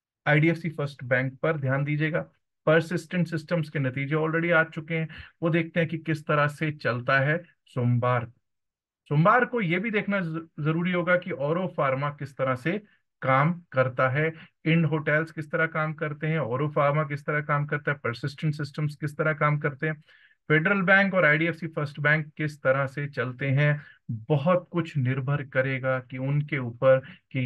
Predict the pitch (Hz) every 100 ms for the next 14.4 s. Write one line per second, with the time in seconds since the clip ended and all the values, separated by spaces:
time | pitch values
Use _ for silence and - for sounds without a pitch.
0 | 117 131 156 165 165 _ _ 139 135 160
1 | 160 - 170 165 - _ 143 147 - -
2 | _ 127 110 104 80 - - _ _ _
3 | 139 175 180 214 180 117 139 131 147 185
4 | 175 - 156 151 165 - - 156 135 127
5 | 135 135 - 151 165 151 156 151 - -
6 | _ 143 180 175 170 165 165 147 135 -
7 | 131 143 180 147 120 120 143 175 170 156
8 | 151 160 151 151 143 151 151 160 147 135
9 | 139 143 147 147 - _ 120 117 120 110
10 | 127 190 196 180 - 180 180 - _ _
11 | - 151 170 170 180 180 _ 147 151 160
12 | 175 135 123 - 131 127 127 156 117 135
13 | 160 160 143 131 123 175 262 _ _ 123
14 | 127 120 120 87